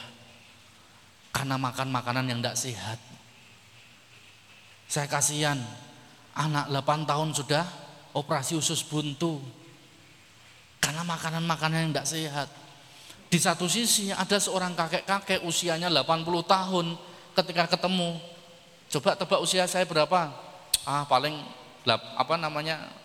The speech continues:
eh, enam puluh tahun," gitu kan. "Enggak, usia saya delapan puluh tahun."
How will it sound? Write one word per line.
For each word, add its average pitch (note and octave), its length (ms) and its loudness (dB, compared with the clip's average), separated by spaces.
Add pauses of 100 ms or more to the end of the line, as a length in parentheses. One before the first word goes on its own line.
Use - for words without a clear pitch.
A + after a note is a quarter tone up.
(380)
eh, C#3+ 640 2
enam D3 240 2
puluh D3+ 240 2
tahun," B2+ 560 2
gitu G#2+ 160 -6
kan. G#2 160 -6 (720)
"Enggak, C3+ 320 -2
usia C#3 240 0
saya E3 240 0
delapan C3 160 2
puluh B2+ 240 -6
tahun." G#2+ 400 0